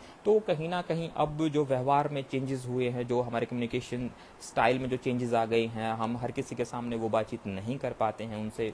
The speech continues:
उतना खुल के हम उनको, अ, communication हमारा नहीं हो पाता है, तो वो कहीं ना कहीं अब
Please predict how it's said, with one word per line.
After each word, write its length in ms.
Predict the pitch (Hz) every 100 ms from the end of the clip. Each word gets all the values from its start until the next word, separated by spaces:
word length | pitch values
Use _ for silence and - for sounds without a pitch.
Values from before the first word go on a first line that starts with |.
| -
उतना 220 | 120 135 127
खुल 220 | - 139
के 140 | 131
हम 200 | 123 120
उनको, 280 | 120 117 117
अ, 640 | 117 - - - 113 107 104 - - - - - 101 110 - - - - -
communication 440 | 131 131 131 135
हमारा 220 | 120 120 117
नहीं 300 | 101 101 156
हो 140 | 123
पाता 320 | 110 104 -
है, 140 | 113 - - - -
तो 100 | 208
वो 220 | 151 208
कहीं 260 | 208 147 143
ना 100 | 156
कहीं 180 | 143
अब 80 | 143